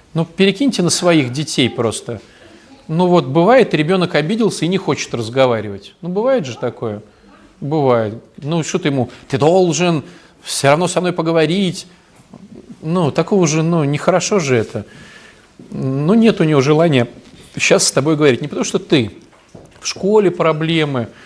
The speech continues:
девочка разлюбила там. Ну не хочет он с тобой говорить. Такое же бывает? Бывает.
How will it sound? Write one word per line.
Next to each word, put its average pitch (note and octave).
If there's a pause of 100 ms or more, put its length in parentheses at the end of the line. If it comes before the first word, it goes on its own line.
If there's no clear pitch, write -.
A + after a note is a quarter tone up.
(140)
девочка D#3+
разлюбила C#3+
там. A#2
Ну A#3+
не C#4+
хочет -
он B2
с -
тобой B2
говорить. B2
Такое G#3
же D#3+
бывает? F3 (760)
Бывает. C3+